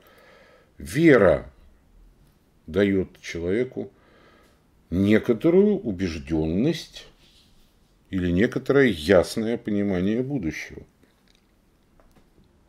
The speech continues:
Там впереди про свое будущее мы знаем точно совершенно, а,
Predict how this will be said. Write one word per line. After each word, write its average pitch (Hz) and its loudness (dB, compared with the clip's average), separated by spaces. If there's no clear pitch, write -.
Там 147 6
впереди 131 -2
про - -12
свое 127 0
будущее 117 -8
мы 101 -4
знаем 104 -4
точно 95 -8
совершенно, 80 -10
а, 87 -14